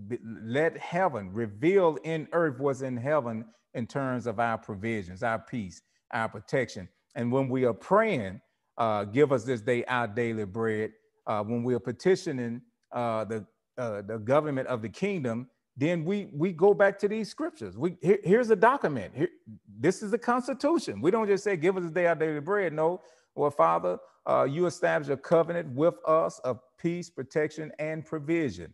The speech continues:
Yeshua, you are bread from heaven. You feed me. You feed my soul.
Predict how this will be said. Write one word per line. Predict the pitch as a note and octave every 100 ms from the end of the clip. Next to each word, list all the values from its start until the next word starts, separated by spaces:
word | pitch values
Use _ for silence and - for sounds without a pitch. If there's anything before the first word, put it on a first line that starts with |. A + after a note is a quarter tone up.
| -
Yeshua, | A2+ A#2+ E3 D#3+ D3+ C#3
you | D#3+ -
are | D3+ D3+
bread | C3+ C#3 C3 A#2+
from | G#2+ A2
heaven. | A2+ F2+ F#2+
You | B2+ F3
feed | - D#3+ A#2+ G2 E2+ _ _ _ -
me. | A#2 G#2
You | G#2 D3+
feed | - F#3 E3+ C#3
my | D3
soul. | B2+ - D#3+ B2 F2